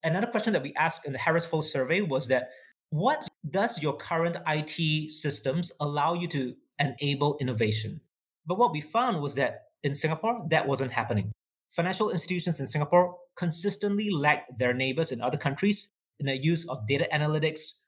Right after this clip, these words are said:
reg tech, and artificial intelligence. Now, the gap was especially wide when you compare Singapore to a country like Hong Kong. Yet on the other end of the spectrum,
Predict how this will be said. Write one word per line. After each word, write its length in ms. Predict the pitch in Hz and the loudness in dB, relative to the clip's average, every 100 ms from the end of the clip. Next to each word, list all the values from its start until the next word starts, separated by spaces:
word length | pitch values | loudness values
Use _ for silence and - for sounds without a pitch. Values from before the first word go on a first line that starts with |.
| _ | _
reg 240 | 131 151 - | 0 0 0
tech, 360 | 160 - - _ _ _ | 0 0 -6 _ _ _
and 80 | 139 | -4
artificial 420 | 135 135 139 135 123 | 0 2 2 0 0
intelligence. 760 | 110 107 101 87 - - - _ _ _ - | 2 0 0 0 0 0 -6 _ _ _ -4
Now, 120 | 170 | -2
the 80 | 151 | 0
gap 260 | 214 - | 0 -2
was 140 | 139 127 | -2 0
especially 500 | - - - 202 180 | 0 0 0 2 0
wide 400 | 123 135 147 135 | 2 2 2 0
when 100 | 123 | -4
you 60 | |
compare 340 | 117 117 151 - | -4 0 2 2
Singapore 600 | - 139 - 170 180 - | 0 -2 0 0 -2 4
to 120 | 139 | 4
a 60 | 110 | 4
country 260 | 147 147 123 | 2 2 0
like 160 | - | 2
Hong 160 | 131 110 | 2 2
Kong. 320 | - 101 - _ _ _ _ _ _ _ | 0 -2 -4 _ _ _ _ _ _ _
Yet 180 | 165 233 | 0 2
on 120 | 156 | 0
the 120 | 147 - | -2 -2
other 240 | 190 247 175 | -2 0 0
end 140 | 170 | 0
of 80 | 131 | 0
the 60 | |
spectrum, 680 | 107 - - - 175 247 - | 0 -2 -2 -2 -2 -2 -8